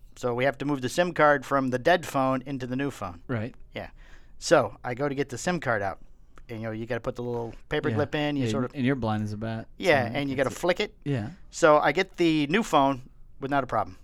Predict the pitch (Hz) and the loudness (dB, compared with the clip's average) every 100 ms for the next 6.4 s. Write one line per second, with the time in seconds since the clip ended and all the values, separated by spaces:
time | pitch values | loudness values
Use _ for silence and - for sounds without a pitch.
0 | 113 110 120 104 104 - 139 131 123 - | -6 -4 -4 -6 -8 -4 0 0 -2 -2
1 | - 156 147 131 117 113 165 180 - 139 | -2 0 0 -2 -6 -2 -2 -2 -4 -6
2 | 139 107 - - - - 143 139 135 123 | -6 -8 -14 -20 -12 -8 -6 -6 -2 4
3 | 180 196 165 - 135 127 123 - - - | 4 4 -4 2 4 4 0 -6 -14 -10
4 | 127 113 117 - 165 156 - 139 104 92 | -8 -8 -10 -8 -6 -8 -6 -8 -6 -6
5 | 120 - 135 151 151 127 113 101 - - | -8 -4 -2 -2 -4 -6 -8 -14 -12 -8
6 | 117 135 131 | -4 -2 -2